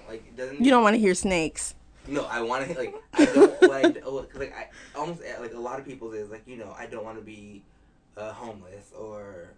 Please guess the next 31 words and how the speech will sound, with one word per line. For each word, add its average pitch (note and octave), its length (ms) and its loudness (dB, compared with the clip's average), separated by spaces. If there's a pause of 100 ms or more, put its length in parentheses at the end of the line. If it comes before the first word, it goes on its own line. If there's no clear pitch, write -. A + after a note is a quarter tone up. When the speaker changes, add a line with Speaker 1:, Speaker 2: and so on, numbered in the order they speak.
Speaker 1:
like, A#2+ 120 -14
it's C#3+ 180 -10
just D3+ 200 -20
a C3 60 -10
real, A#2+ 220 -8
real, A2+ 440 -10
like, A2 180 -16
you B2 60 -16
know. G#2 140 -18 (500)
But, B2+ 80 -4
like, A#2+ 140 -8
do C3+ 60 -12
you - 40 -6
have, C3+ 80 -10
like, C3+ 120 -12
any, B2 160 -12
like, A2 120 -12
irrational G#2 560 -12
ones? A#2 240 -14
Like, G#2 160 -16 (600)
or, D3+ 80 -8
like, E3 160 -8
'cause F3 100 -6
I F#3+ 80 -6
think, C4 160 -10 (100)
like, - 240 -20 (160)
well, F3+ 100 0
like, F3 80 -6
snakes E3+ 380 -8
or, C#3 100 -2
like, A2+ 200 -8